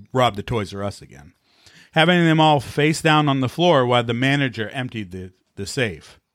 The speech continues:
But when he ran back, ran to the back of the store, he totally forgot to push open the door, making the employees think that he left out the back.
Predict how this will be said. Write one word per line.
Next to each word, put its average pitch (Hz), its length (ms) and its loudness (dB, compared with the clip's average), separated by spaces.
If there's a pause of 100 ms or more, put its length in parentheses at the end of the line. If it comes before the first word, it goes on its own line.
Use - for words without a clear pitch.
(720)
But 127 80 0
when 143 120 4
he 131 100 2
ran 160 400 2
back, 170 420 2 (100)
ran 160 260 0
to 175 100 -2
the 135 100 0
back 131 320 2
of 127 80 -2
the 113 80 -8
store, 113 520 -2
he 156 200 -6
totally 170 480 0
forgot 147 480 0
to 127 80 -6
push 147 320 -4
open 135 300 -2
the 104 80 -4
door, 95 420 -4 (720)
making 123 480 0 (360)
the 117 180 -2
employees 151 680 0
think 120 220 -4
that 110 100 -4
he 104 100 -6
left 110 260 -8
out 101 100 -8
the 95 80 -14
back. - 420 -4